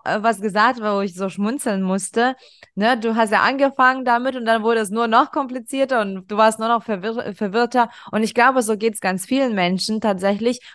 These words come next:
vor allem am Anfang. Und vor allem, wenn es Menschen gibt, also ich bin zum Beispiel Perfektionistin und Streberin.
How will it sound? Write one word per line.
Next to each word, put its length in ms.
vor 160
allem 220
am 140
Anfang. 500
Und 280
vor 220
allem, 400
wenn 140
es 160
Menschen 340
gibt, 300
also 300
ich 140
bin 120
zum 160
Beispiel 280
Perfektionistin 760
und 240
Streberin. 720